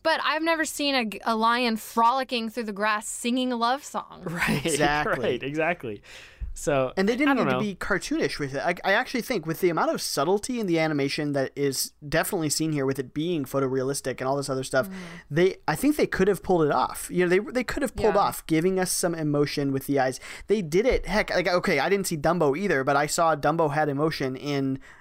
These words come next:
Speaker 3: the
Speaker 2: Yeah.
Speaker 3: trailer,
Speaker 2: He was
Speaker 3: right?
Speaker 2: more expressive for sure.
Speaker 1: Mm-hmm.
Speaker 3: So, yeah, so it's, uh, I would say, yeah, they could, they could have done it and it could have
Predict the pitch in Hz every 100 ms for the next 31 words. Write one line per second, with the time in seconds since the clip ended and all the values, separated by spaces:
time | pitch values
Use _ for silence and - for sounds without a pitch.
0 | - 139 156 208 - - - - - 135
1 | 143 180 190 - 190 180 151 135 - 156
2 | 110 107 196 170 139 131 131 - 208 135
3 | 113 165 156 - 151 - 139 156 156 -
4 | 147 143 139 135 - - - - - -
5 | 110 - 160 220 135 151 165 165 170 -
6 | 233 208 160 151 147 139 - 131 123 -